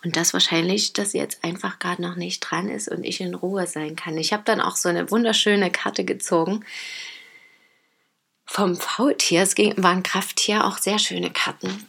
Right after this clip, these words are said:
Krafttiere, das Faultier, wo es darum ging zu erkennen, dass ich gar nicht so viel brauche und dass ich schon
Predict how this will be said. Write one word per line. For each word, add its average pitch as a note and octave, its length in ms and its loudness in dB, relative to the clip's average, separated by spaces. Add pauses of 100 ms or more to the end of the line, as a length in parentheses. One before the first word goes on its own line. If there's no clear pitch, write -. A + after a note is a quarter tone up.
Krafttiere, - 720 0
das - 200 0
Faultier, F#3+ 840 2 (1040)
wo F#3 140 0
es F#3+ 160 2
darum G3 360 4
ging A#3+ 320 0
zu - 140 -2
erkennen, C4 640 0 (1500)
dass G3+ 220 0
ich G#3+ 160 2
gar G3 160 4
nicht G#3 180 0
so - 80 -2
viel G3+ 220 -4
brauche F#3+ 680 0
und F#3 160 -4
dass F3+ 140 -4
ich G3 160 -2
schon F#3 380 -2